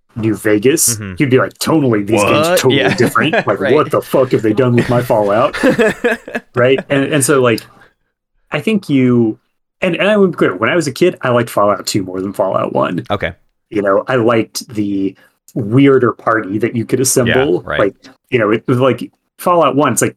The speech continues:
Speaker 1: you and a couple other, like, drab, dirty people running
Speaker 2: Yeah,
Speaker 1: around.
Speaker 2: right.
Speaker 1: And here,
Speaker 2: True.
Speaker 1: like, you know, you can, there's, like, a robot that you
Speaker 2: Yeah.
Speaker 1: can build yourself who becomes a party member.
Speaker 2: That rules.
Speaker 1: There's, like, a, controversially,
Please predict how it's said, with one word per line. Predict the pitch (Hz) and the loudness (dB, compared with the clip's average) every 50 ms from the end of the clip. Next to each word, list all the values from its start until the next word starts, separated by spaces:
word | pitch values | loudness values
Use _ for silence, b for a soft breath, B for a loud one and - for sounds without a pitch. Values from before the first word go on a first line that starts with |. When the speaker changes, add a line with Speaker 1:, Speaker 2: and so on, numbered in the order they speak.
| _ - | _ -2
Speaker 1:
you | 113 139 147 139 | 2 2 4 4
and | 123 120 | 2 2
a | |
couple | - 156 139 123 | 0 0 0 2
other, | 104 107 113 107 107 107 | 2 2 2 2 0 0
like, | 107 110 101 95 | 0 0 -2 -2
drab, | 104 107 107 110 107 98 98 | -2 0 0 2 0 0 -2
dirty | 107 104 98 107 104 101 95 - _ _ _ _ | -2 -2 0 -2 -4 -4 -8 -14 _ _ _ _
people | - 135 123 120 107 101 | -6 -6 -4 -2 -2 0
running | 104 110 110 98 82 | 0 2 2 2 0
Speaker 2:
Yeah, | 104 | 0
Speaker 1:
around. | 104 110 123 135 151 175 196 - - - | 0 0 0 0 0 0 0 -2 -2 -6
Speaker 2:
right. | - 80 73 71 67 - _ | -8 -6 -6 -6 -8 -6 _
Speaker 1:
And | - 110 - | -6 -6 0
here, | - 196 175 151 | 2 2 2 4
Speaker 2:
True. | 127 | 2
Speaker 1:
like, | 107 107 107 101 - b b b b _ _ _ _ _ _ - | 2 2 0 0 -2 b b b b _ _ _ _ _ _ -6
you | 120 107 | -4 -4
know, | 104 92 90 90 90 - _ _ | -2 -2 -4 -6 -8 -10 _ _
you | 120 107 113 104 | -12 -12 -12 -4
can, | - 127 113 101 - - _ _ _ _ - | -4 -4 -4 -4 -8 -14 _ _ _ _ -6
there's, | - 113 107 107 | -4 -4 -2 0
like, | 117 110 - - - | -2 -4 -4 -4 -4
a | - 110 | -4 -2
robot | 101 110 110 110 101 104 92 104 120 131 - - | 0 0 0 0 0 0 0 0 -2 -2 -4 -6
that | 120 123 95 | -4 -4 -2
you | 82 | -2
Speaker 2:
Yeah. | 107 107 | -4 -4
Speaker 1:
can | 92 - 107 107 127 139 131 - _ _ _ _ _ _ _ _ _ | -2 -2 0 0 0 -2 -2 -4 _ _ _ _ _ _ _ _ _
build | - 127 113 117 120 117 120 | 0 2 2 2 2 2 0
yourself | 110 107 104 - - 135 120 107 101 98 - - | 0 0 0 0 0 2 2 2 0 0 -2 -2
who | - 123 | -4 -4
becomes | - - - - 104 104 107 98 | -4 -4 -4 -4 -4 -4 -6 -8
a | 95 | -6
party | - 110 101 101 101 101 | -2 -2 -2 -2 -2 -4
member. | 104 110 120 120 123 143 175 90 | -2 0 0 2 2 0 0 -2
Speaker 2:
That | - 71 | -4 -8
rules. | 78 76 73 76 90 - | -10 -12 -12 -14 -8 -4
Speaker 1:
There's, | - 104 101 98 98 - 110 | -2 0 0 0 0 0 0
like, | 101 - - - b b b b _ - | 0 0 -2 -4 b b b b _ -10
a, | - - - _ _ _ _ _ _ _ _ _ _ _ _ | -10 -10 -10 _ _ _ _ _ _ _ _ _ _ _ _
controversially, | - - 117 107 98 104 101 120 117 - - 107 113 131 147 139 | -8 -6 -6 -6 -6 -2 0 0 2 2 2 2 2 2 2 0